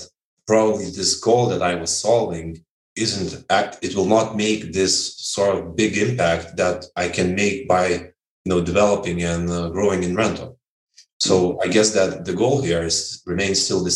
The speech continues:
Speaker 1: same, to encourage people to save money, invest wisely, and by investing, reduce the risk. And I
Speaker 2: Mm-hmm.
Speaker 1: guess that the core principle of Inrento and how it's structured is to beat inflation. I guess that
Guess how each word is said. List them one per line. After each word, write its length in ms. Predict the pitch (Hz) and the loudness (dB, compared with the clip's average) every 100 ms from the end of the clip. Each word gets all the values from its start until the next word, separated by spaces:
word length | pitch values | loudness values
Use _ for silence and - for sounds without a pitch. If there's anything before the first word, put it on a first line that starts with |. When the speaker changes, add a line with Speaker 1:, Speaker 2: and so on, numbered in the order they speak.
| 131 | 2
Speaker 1:
same, 220 | 120 - | 2 0
to 80 | 85 | -4
encourage 440 | 82 101 101 - | -4 -2 -2 -2
people 260 | 101 - 90 | -6 -4 -2
to 60 | |
save 280 | - 107 98 | -2 -2 -2
money, 440 | 92 85 104 123 - _ _ _ _ _ | -2 -2 -2 -6 -12 _ _ _ _ _
invest 480 | 98 95 95 95 - | -2 0 2 0 2
wisely, 680 | 85 87 87 101 107 - - _ - | 2 2 -2 -4 -4 -8 -20 _ -4
and 120 | 90 | 0
by 160 | 90 92 | 2 2
investing, 480 | 95 92 95 - 104 | 0 0 0 0 -2
reduce 320 | 92 92 90 | -6 -6 -6
the 80 | 98 107 | 0 2
risk. 300 | - - - _ _ _ | 2 -4 -10 _ _ _
And 140 | 92 90 | -2 0
I 60 | |
Speaker 2:
Mm-hmm. 80 | 113 | 0
Speaker 1:
guess 240 | 110 98 95 | 2 2 0
that 260 | 92 87 - - _ _ | -2 -2 -4 -14 _ _
the 140 | - - | -4 2
core 180 | 113 107 117 | 4 4 2
principle 400 | - - 113 95 92 | 0 0 0 2 2
of 60 | 85 - - - | -2 -8 -20 -6
Inrento 480 | 90 95 131 131 92 90 | -2 2 2 2 -2 -4
and 80 | |
how 180 | 87 98 | -2 -2
it's 180 | 95 - | -2 -2
structured 400 | - 110 - 95 | 0 0 0 -2
is 240 | 87 - - | -2 -2 -4
to 100 | 98 | -4
beat 220 | 120 123 | -2 -2
inflation. 500 | - 92 87 - - _ _ _ _ _ _ _ _ - | -4 0 0 -2 -8 _ _ _ _ _ _ _ _ -4
I 60 | |
guess 240 | 87 85 95 | 0 0 2
that 340 | 92 87 - | 0 0 -4